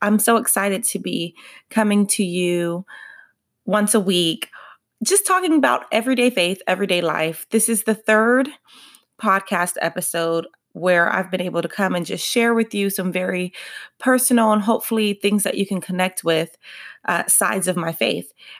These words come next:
And this week, I'm gonna be piggybacking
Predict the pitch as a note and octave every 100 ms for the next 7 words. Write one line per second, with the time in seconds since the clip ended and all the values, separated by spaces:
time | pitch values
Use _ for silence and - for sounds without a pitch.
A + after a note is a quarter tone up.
0 | _ G#3 F3+ F3 F3+ - - F#3 D4+ G4+
1 | - G#3 G3+ F#3+ G3 G#3+ G3+ F#3+ - A#3
2 | G#3 F#3 F#3+ F3+ - F3+ F3